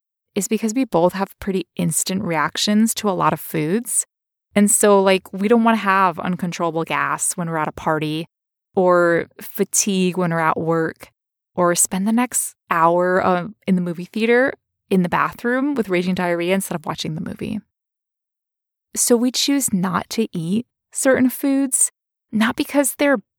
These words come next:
bad, quote unquote bad, 'cause they're not. We choose to eat the way we do to support ourselves physically and emotionally. And that's why dealing with these comments are so hard, because we're all navigating what helps us feel our best.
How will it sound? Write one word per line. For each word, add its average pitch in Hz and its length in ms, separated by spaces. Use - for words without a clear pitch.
bad, 156 640
quote 170 220
unquote - 300
bad, 160 440
'cause 226 220
they're 196 140
not. 156 440
We 226 140
choose - 320
to 269 80
eat 220 180
the 240 80
way 226 120
we 208 120
do 190 180
to 202 80
support - 480
ourselves 240 560
physically 254 760
and 196 120
emotionally. 175 680
And 247 100
that's 285 200
why 311 80
dealing 277 260
with 277 80
these 262 160
comments 240 400
are 226 80
so 214 220
hard, 190 440
because 208 260
we're 220 140
all 240 100
navigating 196 840
what 196 280
helps 190 260
us - 160
feel 196 180
our 180 140
best. - 580